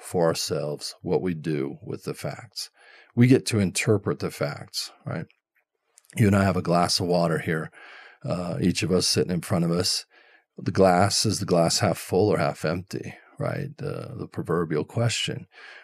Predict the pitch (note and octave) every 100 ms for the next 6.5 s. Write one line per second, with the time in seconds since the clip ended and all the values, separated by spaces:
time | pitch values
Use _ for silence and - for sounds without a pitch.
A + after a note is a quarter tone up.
0 | - G#2 F2 F2 - A#2+ G#2 G#2 G2 -
1 | G#2 D#2+ - F#2+ F2+ F2 D#2 C2 B1+ -
2 | - - D2 E2 E2+ G#2 F#2 - - -
3 | A2+ A2 F#2 E2 - A2+ G2+ F#2+ F2 F#2
4 | F2+ - G2 F2 F2+ - F#2 F2+ E2 -
5 | - F2+ D#2 - - - - G2 G2 -
6 | - G#2+ D#2 C2 -